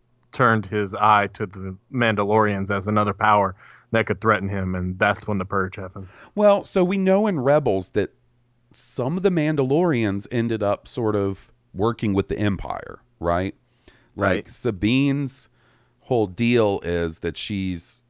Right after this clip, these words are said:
Speaker 2: trying to convince the Mandalorians that are sided with the Empire, and she helped, for a while, she worked with the Empire and helped them develop some weapon, that crazy weapon that shows up towards the end of Rebels.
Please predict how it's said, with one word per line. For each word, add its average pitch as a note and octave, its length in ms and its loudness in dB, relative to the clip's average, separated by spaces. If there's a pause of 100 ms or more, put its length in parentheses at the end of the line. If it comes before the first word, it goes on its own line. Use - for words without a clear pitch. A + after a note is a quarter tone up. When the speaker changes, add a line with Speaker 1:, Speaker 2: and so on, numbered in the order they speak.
(840)
Speaker 2:
trying G2 480 -4
to F#2+ 240 -4
convince F2 760 -6 (880)
the F#2+ 100 -2
Mandalorians F2+ 720 -2
that E2 140 -2
are D#2 40 -6
sided D#2 380 -4
with D#2 160 -10
the D#2 220 -12
Empire, D#2 600 -4
and D2 140 -12 (380)
she G2+ 180 -8
helped, A2 340 -2 (180)
for C#3+ 220 0
a A2+ 40 2
while, G#2 360 2
she A#2+ 180 -8
worked E2+ 360 -6
with B2 100 -2
the B2 60 -2
Empire B2 360 -2
and F#2 100 -6
helped G2 200 -4
them A#2 140 -4
develop F2+ 440 -4
some G2 260 -6
weapon, B2 440 -4 (440)
that - 180 -8
crazy G2 400 -2
weapon G#2+ 360 0
that A2 140 -4
shows G#2 240 -6
up G#2+ 140 -6
towards G#2 240 -8
the F#2+ 120 -6
end G2 120 -8
of G2 60 -6
Rebels. G#2 520 -8